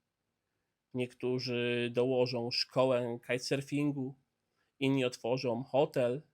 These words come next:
i zarobią jeszcze więcej, znacznie więcej. Bo Brazylia jest naprawdę krajem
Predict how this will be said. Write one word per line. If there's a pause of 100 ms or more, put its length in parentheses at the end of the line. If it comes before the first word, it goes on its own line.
(380)
i
zarobią
jeszcze
więcej, (800)
znacznie
więcej. (1500)
Bo
Brazylia
jest
naprawdę
krajem